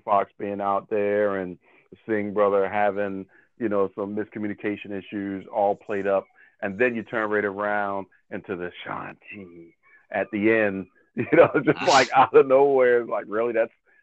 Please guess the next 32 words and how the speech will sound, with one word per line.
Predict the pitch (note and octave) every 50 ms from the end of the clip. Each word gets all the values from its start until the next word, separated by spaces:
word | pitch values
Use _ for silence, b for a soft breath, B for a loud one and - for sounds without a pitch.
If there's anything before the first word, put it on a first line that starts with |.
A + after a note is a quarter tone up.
| _ _
that's | B2 A#2+ - D3
where | C3+ B2
you | A2 A2 -
end | - G#2+ A2+ A2+
it? | C3 C3 B2+
You | B2 A#2
don't | C3 C3+ A2+ G#2+
beat | A#2+ B2
'em | B2+ B2 A2+
down. | A#2+ A#2+ A#2+ B2 B2+ B2+ B2
You | A#2
don't | A#2 A#2 G#2+ -
kick | _ A2+ G#2+
'em | B2+ B2 A#2
out | A2+ A#2 B2 C3 -
the | B2+ G#2+
group. | G#2 A#2 B2 B2+ C3 - _ _ _ _ _ _ _ _ _
You | A2 G#2+
just | F#2+ A2 G#2+ G#2 G#2 - _ _ _ _ _ _ _ _ _ _ _ _ _ _ _ _ _ _ -
calm | - - - F#2+ F#2+ F#2+ F#2+ F#2+ G2 F#2+
and | F#2 F#2 F#2
relax. | G2 G2 F#2+ F#2 D2 - - - - - _ _ _ _ _ _ _ _ _ _ _ _ _ _ _
And | - G#2+ G2
I, | G2+
I | A2 G2+ F#2+ - _
thought | - A#2 A2+ G2 -
that | G#2 F#2 F2
was | F2 F2+ F#2
a | F2+
great, | F#2+ - - F#2+ G2 G2 F#2+ F#2+ G2 G2 G2 F#2+ F#2+ - -
great, | - F#2+ F2+ F2+ F2+ F2+ -
great | - F#2 F2+ F2+ F2+ F2+ F2 -